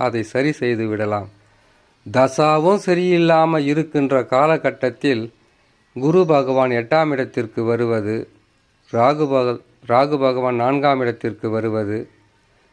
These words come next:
கேது பகவான் பத்தாம் இடத்திற்கு வருவதெல்லாம் அவ்வளவு சிறப்பான பலன்களை தராமல், பெரிதளவு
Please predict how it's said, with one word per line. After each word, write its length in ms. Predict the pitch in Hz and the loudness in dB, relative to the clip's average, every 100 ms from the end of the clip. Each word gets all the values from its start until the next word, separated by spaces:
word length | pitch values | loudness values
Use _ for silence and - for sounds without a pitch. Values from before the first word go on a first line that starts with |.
| _ | _
கேது 300 | - 147 160 143 | 0 0 2 0
பகவான் 400 | 131 117 117 110 117 | 0 0 -2 -4 -6
பத்தாம் 380 | 117 156 151 131 | -4 0 0 0
இடத்திற்கு 440 | 117 - 107 110 107 | -4 -6 -8 -6 -4
வருவதெல்லாம் 640 | 117 117 113 117 120 107 107 _ _ _ _ - | -2 -2 -2 0 -2 -2 -8 _ _ _ _ -2
அவ்வளவு 600 | 123 135 143 165 165 156 165 | 0 0 2 2 2 0 -2
சிறப்பான 480 | 156 156 156 156 156 151 - | 0 0 2 2 2 0 0
பலன்களை 440 | 135 131 123 120 117 | 0 0 0 -2 -2
தராமல், 480 | 117 123 120 127 117 104 _ _ _ _ _ | 0 0 0 0 -2 -6 _ _ _ _ _
பெரிதளவு 600 | 139 143 151 156 160 170 | 2 2 2 2 2 2